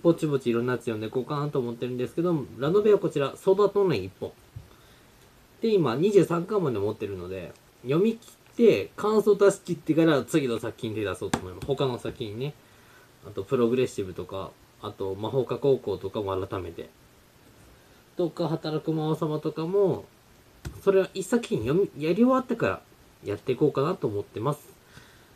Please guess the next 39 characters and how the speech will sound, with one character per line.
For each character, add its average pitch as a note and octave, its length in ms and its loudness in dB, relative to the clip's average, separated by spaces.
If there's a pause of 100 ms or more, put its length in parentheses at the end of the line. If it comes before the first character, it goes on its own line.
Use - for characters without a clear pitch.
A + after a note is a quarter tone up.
(1300)
は C#3 80 -2
い、 B2+ 60 0
な C3 80 2
の B2 160 2
で、 F#2+ 220 -2 (100)
多 C#3+ 120 -2
分 G#2+ 200 -4
今 E3 260 0
後 D#3 120 4
は D3+ 100 2
ね、 C#3 240 0
ソ E3 220 2
ー C#3+ 40 4
ド D3 120 2
ア C#3+ 40 2
ー - 40 -2
ト D#3+ 120 -2
オ D#3 60 0
ン D3+ 40 -4
ラ D3+ 100 -2
イ D3+ 80 -2
ン C#3+ 40 -6
関 D#3 220 -4
連 C3+ 240 -2
の、 D#3+ 240 2 (840)
ソ E3 140 0
ー D#3 60 0
ド D#3+ 60 0
ア - 20 0
ー D#3+ 40 -2
ト E3 120 -4
オ - 20 -2
ン D#3+ 40 -2
ラ D#3+ 80 0
イ D#3+ 80 0
ン C#3+ 140 -6 (200)
の F#3 260 4 (320)
感 A#2+ 240 -2
想、 G2+ 300 -6